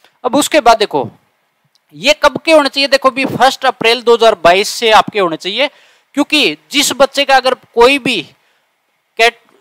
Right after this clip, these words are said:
जो certificate है, जो category certificate है, अगर पुराना हो चुका है तो वो नया बनवा ले, क्योंकि आपको इसका, इस पे आपकी क्या date mention होनी चाहिए कि फर्स्ट अप्रैल दो हज़ार बाईस से आपका नया बना हुआ होना चाहिए। तो आपको ये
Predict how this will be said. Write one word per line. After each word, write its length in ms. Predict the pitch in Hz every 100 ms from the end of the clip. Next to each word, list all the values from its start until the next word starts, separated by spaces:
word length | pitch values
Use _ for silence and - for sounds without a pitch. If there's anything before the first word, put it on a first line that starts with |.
| _
जो 120 | 160
certificate 580 | - 233 233 240 254 240
है, 180 | 240 262
जो 120 | 233 247
category 440 | 240 226 262 262
certificate 480 | - 220 233 233 240
है, 60 |
अगर 160 | 254 254
पुराना 360 | - 240 233 247
हो 220 | 185 202
चुका 240 | 240 233
है 60 | 233
तो 120 | 254
वो 160 | 233 226
नया 240 | 202 202 214
बनवा 300 | 208 202 208
ले, 180 | 233
क्योंकि 600 | 262 _ _ _ - 277 277
आपको 400 | 226 - 294 269
इसका, 360 | 262 - 269 214 139 _ _ 247
इस 160 | 240 - _
पे 140 | 285 294
आपकी 460 | 254 226 - 277 262
क्या 220 | - 262
date 220 | 247 262
mention 340 | 254 262 247 254
होनी 160 | 240
चाहिए 180 | 240 262
कि 100 | 262 269
फर्स्ट 340 | - 254 -
अप्रैल 320 | 254 233 247
दो 160 | 208 240
हज़ार 200 | 240 226
बाईस 280 | 196 208 233
से 120 | 247
आपका 360 | 202 - 233 247 - _ _ _
नया 260 | 175 220 233
बना 180 | 214 220
हुआ 180 | 214
होना 180 | 190 180
चाहिए। 320 | 170 170 175 214 _ _ _ _ _ -
तो 60 |
आपको 580 | 233 - 196 208 - 302
ये 420 | 277 254 294 254